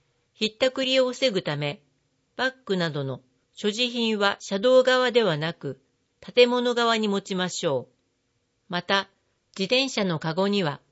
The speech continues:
防犯ネットやカバーを装着しましょう。還付金詐欺等に遭わないよう、不審な電話を受けたら必ず、警察や身近な方に相談しましょう。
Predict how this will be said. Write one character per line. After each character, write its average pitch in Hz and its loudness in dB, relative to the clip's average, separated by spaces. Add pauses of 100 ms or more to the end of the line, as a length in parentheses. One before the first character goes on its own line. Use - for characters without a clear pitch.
(120)
防 247 2
犯 240 -4
ネ 247 -2
ッ 240 -10
ト 180 -6
や 151 -2 (360)
カ 277 2
バ 240 2
ー - -
を 156 -2
装 185 -2
着 170 -6 (120)
し - -8
ま 156 -4
し - -8
ょ 139 -8
う。 - -20
還 254 0
付 262 -6
金 254 -2
詐 247 -4
欺 202 -6
等 208 0
に 151 -2
遭 143 -2
わ 196 0
な 190 -2
い 143 -6
よ 139 -4
う、 - - (480)
不 208 -6
審 254 -2
な 254 0
電 247 2
話 240 4
を 233 4
受 220 -2
け - -20
た 151 -2
ら 139 -4
必 151 -8 (300)
ず、 170 -6 (640)
警 269 4
察 254 -2
や 240 6
身 208 2
近 247 0
な 240 0
方 247 0
に 196 0
相 190 0
談 185 -2
し - -8
ま 160 -2
し 156 -6
ょ 139 -8
う。 - -